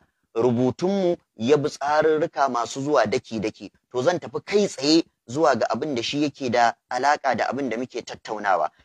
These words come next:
Nan ya kawo ma'anan jazba a luga, wanda wannan bata shafe mu ba. Mu ma'anarta a istilahi a wajen sufaye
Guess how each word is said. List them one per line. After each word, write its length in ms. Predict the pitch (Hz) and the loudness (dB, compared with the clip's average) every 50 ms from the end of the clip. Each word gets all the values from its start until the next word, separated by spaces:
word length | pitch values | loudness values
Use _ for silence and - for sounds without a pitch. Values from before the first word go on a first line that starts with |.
| _ _ | _ _
Nan 260 | 110 113 147 175 165 | -8 -4 -4 -2 0
ya 140 | 147 147 147 | 2 2 0
kawo 280 | 143 - 151 151 156 156 | 0 0 0 2 2 2
ma'anan 460 | 147 - - 120 135 143 151 147 143 _ - | 0 -2 -4 -4 -6 -4 -4 -4 -6 _ -10
jazba 540 | 127 120 117 147 151 156 151 147 143 143 - _ _ _ _ - | -8 -2 0 0 0 2 4 4 4 4 2 _ _ _ _ -4
a 80 | 113 | -2
luga, 340 | 117 135 135 120 127 107 - _ _ _ | 0 0 2 4 2 2 2 _ _ _
wanda 240 | - 113 113 110 120 | -8 -6 0 2 2
wannan 260 | 120 117 120 139 156 143 | 2 2 2 0 0 0
bata 180 | 131 - 120 | -2 -2 -4
shafe 360 | 104 - 110 104 - - 131 | -4 -2 -2 -2 0 0 0
mu 120 | 123 117 98 | 0 0 0
ba. 180 | 85 82 - _ _ _ _ _ _ _ _ _ _ _ _ - | 0 0 -2 _ _ _ _ _ _ _ _ _ _ _ _ -6
Mu 180 | 110 123 156 170 | -2 0 2 2
ma'anarta 500 | 170 160 - - 123 147 165 - - - - | 2 2 0 2 2 0 0 0 0 2 2
a 80 | 123 - | 2 2
istilahi 580 | 170 160 - - 139 131 143 165 175 165 156 - | -2 -6 -6 -6 0 4 4 4 4 4 0 2
a 80 | - 120 | 2 2
wajen 260 | 131 127 131 139 139 | 2 2 0 -4 -6
sufaye 520 | - 151 156 143 - 123 120 127 139 135 | -4 -4 -4 -4 -2 -2 -2 -2 -2 -4